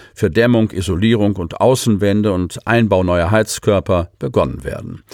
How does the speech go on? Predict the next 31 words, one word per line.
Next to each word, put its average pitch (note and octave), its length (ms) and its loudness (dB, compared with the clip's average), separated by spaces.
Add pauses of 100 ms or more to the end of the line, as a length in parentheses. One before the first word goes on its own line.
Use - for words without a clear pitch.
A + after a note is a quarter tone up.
(240)
Überwiegend C3 540 0
seien G2+ 260 2
daran G2+ 360 2
Bülkauer F#2 520 2
Firmen D2+ 340 -2
beteiligt C#2+ 480 -6
gewesen. C2+ 640 -8
Für - 120 -4
die F#2+ 100 0
Gesamtkosten A#2+ 880 -2
von G#2 300 2 (200)
rund B2 200 0
dreißigtausend A2 760 0
Euro G#2 380 4 (240)
zeichne G2 440 0
die F#2 120 -4
Gemeinde D#2 460 2
verantwortlich. - 1000 -12
Maximal G#2+ 520 0
fünf - 360 -6
Kinder G2+ 400 2 (240)
vom D2+ 180 -6
Säuglingsalter G#2 920 0
an B2+ 280 0 (300)
darf - 160 -4
die B2 140 -2
Tagesmutter G2 840 0 (200)
Brigitte G#2 480 0
Weißkopf - 640 -4
hier C#2+ 220 0
betreuen. C#2 640 -2